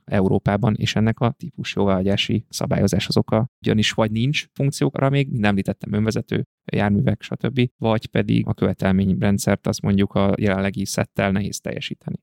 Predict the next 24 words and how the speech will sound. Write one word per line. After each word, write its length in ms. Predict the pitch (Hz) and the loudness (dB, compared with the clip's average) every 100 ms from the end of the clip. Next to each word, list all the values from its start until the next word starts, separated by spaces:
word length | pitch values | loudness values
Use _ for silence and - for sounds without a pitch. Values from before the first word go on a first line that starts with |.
| _ _ | _ _
Tehát 300 | - 104 107 - | -4 0 0 -2
abszolút 560 | - - 104 98 - _ | -4 -2 -2 -2 -6 _
lehet 340 | - 101 98 - | -2 0 0 -4
ez 120 | 92 | -4
egy 220 | 98 - | -4 -6
ilyen 500 | - 104 101 101 95 - | -4 0 2 4 2 -2
reláció 580 | - 101 101 - 98 101 | -2 0 -2 -4 -4 -2
a 200 | 101 127 | -2 -6
két 360 | - 101 104 _ _ | -6 -8 -8 _ _
eljárás, 540 | 107 101 98 98 - | 0 2 2 0 0
illetve 380 | 104 104 - 104 | -2 -4 -4 -2
így 160 | 98 101 | -2 -2
emiatt 420 | 101 101 95 - | 0 0 0 -4
a 40 | |
kontinensek 640 | - 98 - - 104 - - | -4 -4 -2 -2 0 -2 0
között. 380 | - - - - _ | 0 0 -4 -16 _
A 80 | - | -4
másik 500 | 110 135 - 160 - _ _ | -2 0 0 0 -4 _ _
a-, 380 | - 107 101 131 - _ | 0 2 2 0 -6 _
az, 120 | - - | -8 -2
hogy 180 | 107 - - | -2 -2 -4
jelenthet-e 520 | 120 127 113 - 104 | 0 0 -2 -2 0
ez 200 | 98 95 | 2 0
valamilyen 600 | 107 101 101 101 101 107 | 2 2 2 2 0 -2